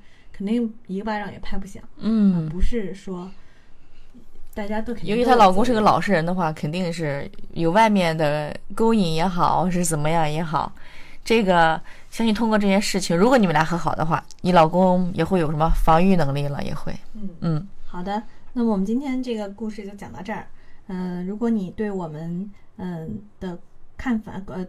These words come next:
Speaker 1: 我们的这些建议呢，有什么看法、观点，或者有什么针对这个故事有什么想法，啊，都可以给我们留言。
Speaker 2: 嗯。
Speaker 1: 啊，当然，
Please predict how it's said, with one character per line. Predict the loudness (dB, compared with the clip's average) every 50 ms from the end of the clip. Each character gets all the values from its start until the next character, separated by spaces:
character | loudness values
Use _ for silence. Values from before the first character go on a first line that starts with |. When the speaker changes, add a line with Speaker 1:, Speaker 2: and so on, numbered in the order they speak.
| -8
Speaker 1:
我 | -10 -8
们 | -8 -6
的 | -4 -6 -4
这 | -4 -4
些 | -2 -2 -4
建 | -4 -2 -2 -2 0 0
议 | 0 -2
呢， | -4 -6 -10
有 | -12 -12
什 | -12 -10
么 | -10 -10 -10 -12 -12
看 | -8 -8 -8
法、 | -8 -8 -12 -14 -16 -18 -20 -20 -20 -20 -18 -10
观 | -4 0 0 0 0
点， | -2 -6 -10 -14 -16 -18 -18 -12
或 | -12 -10
者 | -8 -8
有 | -8 -8
什 | -8 -10
么 | -10 -10 -10 -10 -12 -12 -14 -16 -14 -6
针 | -2 0 0
对 | 2
这 | 2 0
个 | 0 -2
故 | -2 0 0 0
事 | 0 0 -4 -4
有 | -6 -8
什 | -10 -10 -8
么 | -8 -8
想 | -8 -6 -8 -6 -6
法， | -8 -8 -10 -12 -12 -14 -14 -16 -16 -16 -16 -16 -14
啊， | -14 -12 -8
都 | -6 -8
可 | -6 -4 -6
以 | -6
给 | -6 -6 -6
我 | -6
们 | -6 -6
留 | -6 -6 -6
言。 | -4 -4 -4 -4 -6 -8 -10 -14 -16 -8 -4
Speaker 2:
嗯。 | -2 0 2 2 0
Speaker 1:
啊， | 0 -4 -8 -12 -16 -14 -12
当 | -10 -8 -6
然， | -6 -6 -6 -8 -10 -10